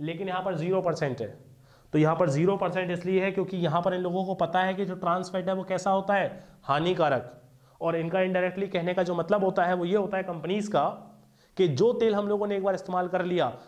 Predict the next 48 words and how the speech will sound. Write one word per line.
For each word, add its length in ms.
उस 220
तेल 160
को 140
दोबारा 300
इस्तेमाल 460
नहीं 280
करते 260
हैं। 180
और 100
अभी 280
तक 160
आपको 240
ये 100
बात 200
पता 220
नहीं 220
थी 140
कि 80
ट्रांस 320
फैट 140
हानिकारक 520
है, 200
इसीलिए 380
जब 160
आप 240
इन 100
सब 120
चीज़ों 220
को 120
खरीदते 340
थे 80
तो 100
इसको 220
देखते 300
ही 120
नहीं 180
थे। 100
और 140
उस 220
समय 160
अगर 160
यहाँ 140
पर 140
ज़ीरो 240
परसेंट 340
की 100
जगह 220
पर 280